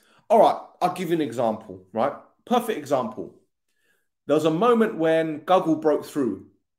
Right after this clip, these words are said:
and he's running at the defender, running at the defender, and Loizo to his left is in acres of space.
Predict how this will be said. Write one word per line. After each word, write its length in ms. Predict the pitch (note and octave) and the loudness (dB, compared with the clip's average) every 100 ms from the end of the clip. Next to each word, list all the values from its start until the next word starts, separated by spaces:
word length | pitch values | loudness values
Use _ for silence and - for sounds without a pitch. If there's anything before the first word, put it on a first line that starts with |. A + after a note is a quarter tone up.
| _ _ _ _ _ _ _ | _ _ _ _ _ _ _
and 160 | C#3+ C#3+ | -4 -2
he's 200 | C#3 A2+ | -4 0
running 280 | E3 F3+ F3+ | 2 4 0
at 60 | |
the 160 | D3 D3 | -2 -4
defender, 240 | D#3+ D3+ | -4 -2
running 180 | D3 E3 | 0 -2
at 60 | B2+ | -4
the 60 | |
defender, 240 | C3+ C#3 C3 | -6 -4 -2
and 160 | B2 | -2
Loizo 520 | B2 C#3 G#3+ D#3+ F#3 - | 0 2 2 0 -2 0
to 60 | C#3+ | -2
his 180 | C3 C3 | 0 0
left 420 | F3+ F#3 - - | 0 0 -4 -10
is 140 | C3 | -8
in 140 | C3 C#3 | -6 -4
acres 340 | F3+ F3+ C#3 | -4 -4 -10
of 80 | C3+ | -12
space. 580 | - G#2+ F2 - - | -10 -10 -10 -14 -20